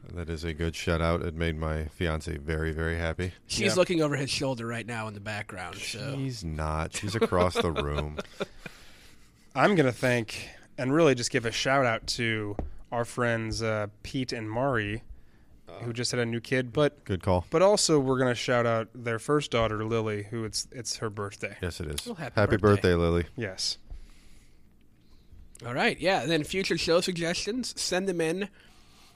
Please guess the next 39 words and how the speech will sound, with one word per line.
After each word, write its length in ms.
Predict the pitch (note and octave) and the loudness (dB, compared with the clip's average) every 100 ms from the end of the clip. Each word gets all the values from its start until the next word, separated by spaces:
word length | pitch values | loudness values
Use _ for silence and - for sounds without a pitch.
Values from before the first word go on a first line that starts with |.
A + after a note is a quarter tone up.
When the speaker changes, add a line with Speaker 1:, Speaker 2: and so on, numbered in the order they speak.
| - - | -20 -12
Speaker 2:
via 280 | A#2+ D3 F3+ | 0 2 4
email 380 | F3+ C#3 C#3 F#3 | 4 4 2 0
to 220 | - C#3 | 0 0
nerd 420 | C3 C3+ D#3 E3+ | 0 2 2 2
is 220 | D#3 D3 | -2 -2
a 40 | D3 | 0
new 180 | D3 | 0
cool 280 | D3 D3 C#3 | 0 0 0
podcast 720 | C3 C3+ C#3 E3 D3 F#3 - - | 0 -4 -4 -4 -2 -2 -6 -4
at 140 | D3 | -4
gmail 420 | C3+ C3+ C#3 C#3 | -2 -4 -2 -2
dot 220 | B2+ A2+ - | -2 -6 -4
com. 360 | C3+ D#3+ B3+ - _ _ | -4 -2 -2 -8 _ _
Speaker 1:
Or 200 | A2+ A#2 | -4 -2
you 160 | A#2 G#2+ | -4 -6
can 180 | G#2+ | -6
use 280 | G2+ G#2 F#2+ | -4 -4 -4
the 140 | A2 F#2+ | -6 0
hashtag 600 | G2+ G2 - G#2 G2 F#2 | 0 0 0 0 0 -2
nerd 400 | F#2+ F#2+ G2 F#2+ | -2 0 2 0
is 120 | F#2+ | -2
a 60 | |
new 140 | F#2+ F#2 | -2 0
cool 200 | - F#2+ | 0 -2
podcast 640 | G2 F#2 F2+ F#2 F#2 - | 2 0 0 -2 -2 -2
on 160 | F#2+ F2+ | -2 2
any 260 | F2 F2+ F#2 | 2 2 0
of 120 | F2+ | -2
the 60 | |
socials. 460 | F#2+ G#2 B2+ - - - - - - | -2 0 -2 -4 -12 -16 -18 -18 -10
Speaker 3:
Of 100 | A#2+ | -8
course, 280 | - C#3 C3+ | 2 4 4
if 100 | C#3 | 2
you 100 | C3+ | 2
want 160 | C3 B2+ | 4 4
to, 280 | B2+ A#2+ A#2+ | 4 4 6
uh, 280 | A2+ A2 A2 - - - - | 6 4 2 -10 -20 -20 -20
find 480 | - - - C#3 D3 | -20 -8 -2 0 2
us, 320 | B2+ - - | 2 0 0